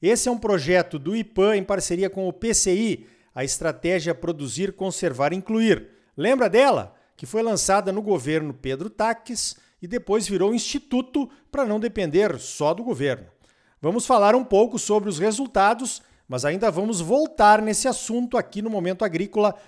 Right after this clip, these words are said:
nos próximos programas. Os números do levantamento mostram que esses quatro municípios têm uma área total de um pouco mais de quatro milhões de hectares e ainda conservam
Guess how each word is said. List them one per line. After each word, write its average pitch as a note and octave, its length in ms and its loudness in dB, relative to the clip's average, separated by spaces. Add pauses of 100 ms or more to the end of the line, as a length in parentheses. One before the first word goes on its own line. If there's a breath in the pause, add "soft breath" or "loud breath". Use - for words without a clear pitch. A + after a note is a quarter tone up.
nos A#3+ 180 -6
próximos D3 480 -4
programas. A#2+ 640 -6 (380 soft breath)
Os D#3 100 -10
números A3+ 340 0
do G3 160 2
levantamento G#3 720 2
mostram G#3+ 520 0
que F#3 420 -4 (240 soft breath)
esses - 240 -4
quatro F3+ 400 0
municípios A3 800 -4 (240 soft breath)
têm G3+ 160 0
uma G#3+ 160 -2
área G3 160 2
total G#3 380 0
de G3+ 80 -2
um F3+ 80 -4
pouco G3+ 280 -6
mais F3 240 -2
de D#3+ 80 -6
quatro F#3 440 0
milhões E3+ 500 -2
de D3+ 60 -8
hectares - 640 -8 (340 soft breath)
e D#3 140 0
ainda G#3 380 2
conservam F3 1080 -2